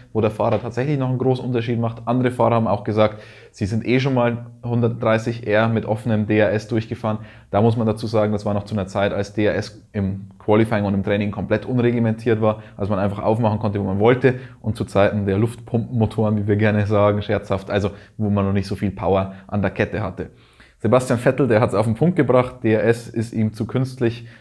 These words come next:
Wenn man schon in Japan ist, dann kann man schon drüber nachdenken, ob er's nicht macht wie bei Mario Kart, dass man einfach eine Banane hinten rauswirft und dann schaut, ob das Überholen so einfacher wird. Also D R S immer noch ein großer Gesprächspunkt in der Formel eins.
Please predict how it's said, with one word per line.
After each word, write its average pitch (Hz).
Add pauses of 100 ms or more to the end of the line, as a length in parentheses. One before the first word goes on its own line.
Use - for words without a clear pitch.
Wenn 110
man 110
schon 113
in 104
Japan 107
ist, 107
dann 107
kann 107
man 104
schon 101
drüber 98
nachdenken, 98
ob 104
er's 101
nicht 101
macht 101
wie 107
bei 101
Mario 101
Kart, 104
dass 98
man 95
einfach 110
eine 107
Banane 113
hinten 123
rauswirft 127 (340)
und 110
dann 107
schaut, 107
ob 104
das 110
Überholen 107
so 110
einfacher 104
wird. 104 (280)
Also 139 (300)
D 139
R 135
S 127
immer 135
noch 120
ein 117
großer 104
Gesprächspunkt 95
in 95
der 98
Formel 95
eins. 64